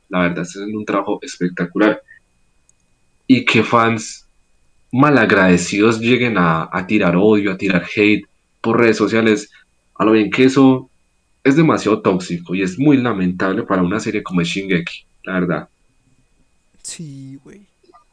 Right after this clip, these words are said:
Speaker 1: Y es que incluso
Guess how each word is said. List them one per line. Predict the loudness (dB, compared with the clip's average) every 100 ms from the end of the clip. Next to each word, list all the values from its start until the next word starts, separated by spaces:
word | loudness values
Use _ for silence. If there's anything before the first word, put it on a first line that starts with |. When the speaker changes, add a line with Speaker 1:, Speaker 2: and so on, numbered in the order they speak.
| -20 _ _ _ _ _ _ -20 -20 _ -6
Speaker 1:
Y | -2
es | 0
que | 2 2 2 -4 _ _ _ _
incluso | -6 -4 -2 0 4 4 2